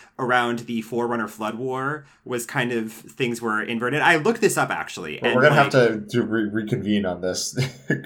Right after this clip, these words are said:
Speaker 1: We're gonna have to
Speaker 2: later.
Speaker 1: reconvene on this, and we can talk about it. But I did look this up, and, like, in the, uh,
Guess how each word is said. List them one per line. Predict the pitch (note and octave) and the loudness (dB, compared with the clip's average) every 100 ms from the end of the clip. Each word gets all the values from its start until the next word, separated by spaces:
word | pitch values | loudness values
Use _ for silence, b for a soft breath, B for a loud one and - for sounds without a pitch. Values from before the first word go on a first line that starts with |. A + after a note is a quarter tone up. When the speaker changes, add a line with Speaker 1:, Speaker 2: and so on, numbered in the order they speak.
| C3+ | -2
Speaker 1:
We're | C#3+ | 2
gonna | E3+ | 4
have | F#3 | 4
to | G#2+ | 4
Speaker 2:
later. | G#2 | 2
Speaker 1:
reconvene | D3 B2 | 0 -2
on | G#2+ | -2
this, | G2 G#2+ | -4 -4
and | |
we | A#2+ | -4
can | A#2+ | -4
talk | A2 G2+ | -2 -2
about | G2+ F2+ | -2 -4
it. | F#2+ | -2
But | C#3+ | -2
I | |
did | D#3 G#3+ | 0 0
look | F3 D#3 | 0 -2
this | A#2+ C3 | -4 -2
up, | F#2+ A#2+ | -2 -2
and, | A#2 | -2
like, | A2 G#2+ G#2+ | 0 -2 -4
in | D3 E3 | -2 0
the, | D3 | 0
uh, | A#2 G#2 F#2+ - A2 G#2 F#2+ F#2 F2 | 0 0 -4 -2 -2 -2 -2 -4 -6